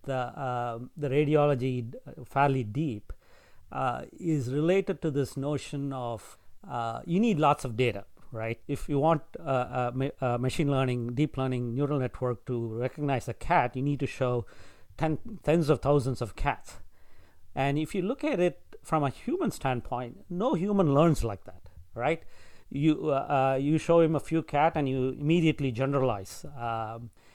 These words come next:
and this capacity to generalize is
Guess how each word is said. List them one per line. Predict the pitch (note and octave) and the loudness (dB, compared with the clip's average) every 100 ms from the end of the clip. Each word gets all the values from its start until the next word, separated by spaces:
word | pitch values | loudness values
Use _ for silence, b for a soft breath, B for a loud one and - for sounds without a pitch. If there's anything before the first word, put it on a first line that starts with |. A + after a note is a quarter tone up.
| b | b
and | - C3+ C3+ - | -2 0 0 -2
this | D#3 F3 | -2 0
capacity | E3+ - A#3+ A3+ F#3 | -2 0 0 0 -6
to | C#3+ | -4
generalize | B2+ D#3 D3+ D3 B2+ B2 - - | 0 2 6 6 6 2 -4 -4
is | D3 - - | -4 -2 -10